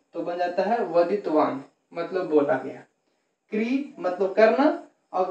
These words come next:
क्री को कतवत प्रत्यय जोड़ेंगे बनेगा कृतवान, मतलब किया गया। और दृश्य मतलब देखना, दृश्य को कतवत प्रत्यय से जोड़ेंगे बनेगा दृष्टवान, मतलब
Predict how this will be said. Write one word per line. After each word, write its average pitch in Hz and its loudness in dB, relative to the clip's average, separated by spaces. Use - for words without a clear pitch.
क्री 226 0
को 254 2
कतवत 226 0
प्रत्यय 226 2
जोड़ेंगे 226 4
बनेगा 214 4
कृतवान, 214 0
मतलब 190 -2
किया 208 6
गया। 160 4
और 180 -4
दृश्य 220 -4
मतलब 180 0
देखना, 165 -2
दृश्य 214 -2
को 208 0
कतवत 180 -4
प्रत्यय 160 -2
से 147 -4
जोड़ेंगे 147 -4
बनेगा 190 0
दृष्टवान, 160 0
मतलब 202 4